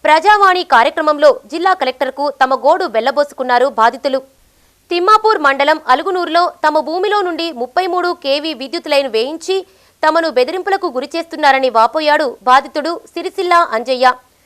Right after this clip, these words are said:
సదరు నాయకుడిపై చర్యలు తీసుకోవాలని కోరగా, విచారణ చేపట్టి చర్యలు తీసుకోవాలని విద్యుత్ శాఖ అధికారిని ఆదేశించారు కలెక్టర్.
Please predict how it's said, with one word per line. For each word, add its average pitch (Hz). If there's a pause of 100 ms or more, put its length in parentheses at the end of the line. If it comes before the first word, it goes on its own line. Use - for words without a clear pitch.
(260)
సదరు 320
నాయకుడిపై 320
చర్యలు 269
తీసుకోవాలని 294
కోరగా, 294 (320)
విచారణ 381 (180)
చేపట్టి 277 (160)
చర్యలు 339
తీసుకోవాలని 277
విద్యుత్ 294
శాఖ 285
అధికారిని 285
ఆదేశించారు 311
కలెక్టర్. 240